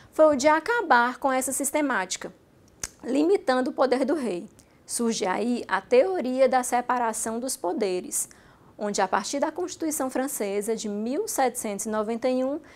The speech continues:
não se permite mais que uma só pessoa possa exercer aquelas três funções que são típicas do Estado.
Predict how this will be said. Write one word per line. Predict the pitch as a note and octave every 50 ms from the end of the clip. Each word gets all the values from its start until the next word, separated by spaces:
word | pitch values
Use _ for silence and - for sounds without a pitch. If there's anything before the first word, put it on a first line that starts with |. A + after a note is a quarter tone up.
| - - -
não | - D4 F4 A4+
se | A4+ - A#4
permite | A4+ - G4 F#4 F#4 D4+ D#4+ D4+ - - C#4
mais | B3 A#3 A3+ A#3+ B3+ C4 C4+ -
que | - C4+
uma | A#3+ A#3 A3+ A3+
só | A3+ - - D4 F#4+
pessoa | - - A4+ A4+ - - - C#4 B3 B3 B3 C#4 C#4+ - - - - - _ _ _ _
possa | - E4+ F4+ F#4+ - G4+
exercer | F4+ D4 B3 C4+ C#4+ - - C#4 A#3+
aquelas | A#3+ A#3 - A#3 A3 A3+ A3+
três | - A3+ A3 A3 A3+
funções | - C#4+ C#4+ - - A#3+ A3 A3 A#3 A#3+ -
que | - B3+
são | B3+ - - C4 C4
típicas | C4 - - - D4 D4 D4 - - C#4 C#4+ C4+
do | - A#3 B3+
Estado. | C#4+ - - - A3+ - F3 E3+ - G#3